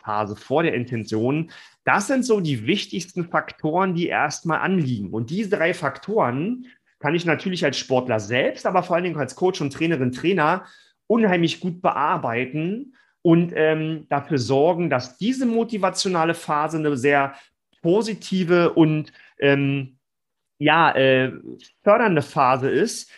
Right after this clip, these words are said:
Also das kann ich sehr gut bearbeiten, um sozusagen dann meinen Kunden, meinen Klienten oder mich selbst in diese volitionale Phase zu führen. Ja, dann bin ich sozusagen schon ein Intendierender. Bei YouTube sieht man jetzt,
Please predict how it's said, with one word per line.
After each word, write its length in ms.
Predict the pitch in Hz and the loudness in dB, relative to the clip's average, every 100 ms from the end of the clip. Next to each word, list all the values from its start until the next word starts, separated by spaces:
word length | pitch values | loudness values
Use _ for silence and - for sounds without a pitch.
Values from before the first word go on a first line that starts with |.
| - | -6
Also 180 | 123 127 | -2 2
das 280 | 175 190 | 0 0
kann 160 | - 175 | -2 0
ich 120 | 175 | 0
sehr 160 | 170 156 | 2 0
gut 200 | 156 143 | 0 -2
bearbeiten, 880 | 151 135 147 127 110 98 92 92 _ | -2 0 0 0 -2 -4 -10 -16 _
um 360 | 208 262 311 226 | 2 4 2 2
sozusagen 880 | 196 196 135 110 135 139 131 117 | 0 -4 -8 -4 0 0 0 -4
dann 400 | 101 131 202 262 | 0 0 0 -4
meinen 300 | 214 131 127 | -4 -4 -6
Kunden, 280 | - 190 214 | -4 -4 -4
meinen 200 | 170 131 | -4 -6
Klienten 480 | 127 123 131 147 131 | -4 -2 -2 -2 -4
oder 140 | 107 | -2
mich 180 | 107 104 | -2 -4
selbst 760 | 110 113 165 - - _ _ _ | -2 0 0 -4 -16 _ _ _
in 120 | 156 | -2
diese 180 | 165 165 | 2 2
volitionale 640 | 165 233 202 208 147 123 | 2 0 -2 -2 0 0
Phase 400 | 117 123 113 113 | -2 -2 -2 -2
zu 160 | 120 127 | -6 -10
führen. 500 | - 175 113 82 113 _ - | -4 0 0 -4 -18 _ -6
Ja, 340 | 113 120 196 - - - | 0 0 0 -6 -18 -10
dann 260 | - 143 143 | -4 -2 0
bin 140 | 202 | 2
ich 140 | 269 - | 2 2
sozusagen 600 | 220 - 160 160 175 185 | -4 -6 -2 2 2 0
schon 240 | - 175 | -4 -2
ein 140 | 160 131 | -4 -6
Intendierender. 1120 | - 196 190 147 120 123 185 233 233 220 214 | -4 -4 -2 -2 -2 0 2 2 0 2 2
Bei 100 | 170 | 2
YouTube 360 | 151 175 185 123 | 0 -2 -6 -6
sieht 240 | 135 - | -6 -2
man 180 | 175 160 | 0 2
jetzt, 340 | 156 - - | 0 -2 -10